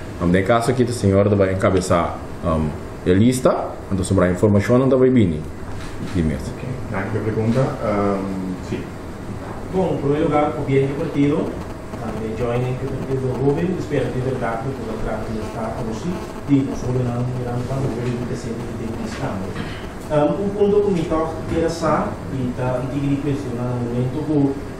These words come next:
Speaker 3: ah, mas que ayer na rádio nós está conversando com o senhor para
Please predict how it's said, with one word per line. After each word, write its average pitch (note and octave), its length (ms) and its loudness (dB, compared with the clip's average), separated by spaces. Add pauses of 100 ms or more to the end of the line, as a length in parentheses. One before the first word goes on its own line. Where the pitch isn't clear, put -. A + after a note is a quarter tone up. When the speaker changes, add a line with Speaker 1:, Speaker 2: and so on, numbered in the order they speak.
Speaker 3:
ah, B2 180 0
mas C3 200 0
que F3 200 -4 (100)
ayer C#3+ 500 4 (240)
na C3 80 -2
rádio B2 420 0
nós B2 160 -2
está B2+ 160 -4 (100)
conversando A#2+ 520 -4
com B2 60 -6
o - 20 -6
senhor B2+ 300 -2
para B2+ 460 0